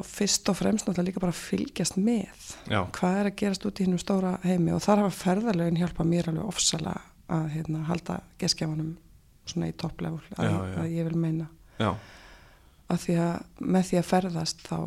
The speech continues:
Speaker 1: færðu hugmyndir. Þú
Speaker 2: Algjörlega.
Speaker 1: sér hvað er að gerast og þú einhvern veginn kemur alltaf endurnærður úr hverju ferð. Og gestgjafan reyndar fjallar líka um ferðalög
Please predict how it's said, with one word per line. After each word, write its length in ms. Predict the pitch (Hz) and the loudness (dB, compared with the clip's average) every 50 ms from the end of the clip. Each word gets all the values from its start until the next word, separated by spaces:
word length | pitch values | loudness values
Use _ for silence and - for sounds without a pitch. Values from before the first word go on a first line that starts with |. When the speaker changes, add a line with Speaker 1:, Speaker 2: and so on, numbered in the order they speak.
| 175 196 - - _ - - - - - - - - - | -6 -8 -12 -16 _ -20 -20 -20 -20 -20 -20 -20 -20 -12
Speaker 1:
færðu 280 | - - 180 170 165 165 | -2 0 2 2 4 2
hugmyndir. 420 | 165 156 156 160 156 - - - | 2 2 2 0 -2 -4 -10 -12
Þú 380 | - - - - - - - - | -10 -10 -12 -12 -12 -8 -2 0
Speaker 2:
Algjörlega. 100 | 196 - | 2 4
Speaker 1:
sér 180 | - 196 190 185 | 6 4 4 4
hvað 140 | - 190 | 2 2
er 100 | 175 175 | 2 4
að 60 | 170 - | 4 4
gerast 640 | - 180 175 180 185 180 - - - - - - - - | 4 2 2 0 0 0 0 0 -2 -4 -16 -16 -16 -12
og 240 | 220 240 247 180 175 165 | -10 -6 -4 -4 -4 -4
þú 140 | - - 175 180 | -4 -4 -2 -2
einhvern 240 | 175 - 180 180 175 | -2 -2 0 0 2
veginn 160 | 175 175 - - - | 0 0 -2 -4 -4
kemur 220 | - 185 180 175 | -2 0 0 0
alltaf 320 | 180 - - - 202 202 - - - - - | 0 -4 -4 -6 -6 -6 -6 -16 -12 -4 0
endurnærður 520 | 185 202 202 - 214 196 185 185 185 175 175 | 2 2 2 2 4 4 4 4 4 0 -2
úr 40 | - - | -4 -2
hverju 180 | - 180 170 - | -2 -2 -2 -2
ferð. 300 | - - - - - - - - - - - | -4 -8 -8 -8 -12 -18 -20 -20 -18 -6 -4
Og 220 | 180 175 175 175 | -2 -2 -2 0
gestgjafan 400 | - 185 185 - - 208 190 185 | 0 2 2 4 4 4 4 6
reyndar 240 | 202 208 196 190 - | 4 4 2 0 0
fjallar 280 | - 208 202 - 190 180 | 2 0 2 2 2 2
líka 260 | 190 208 - - 180 175 | 2 0 0 0 2 2
um 80 | 190 | 2
ferðalög 480 | 180 - 165 165 170 170 - 226 240 | 0 -2 -4 -2 -2 -4 -4 -6 -6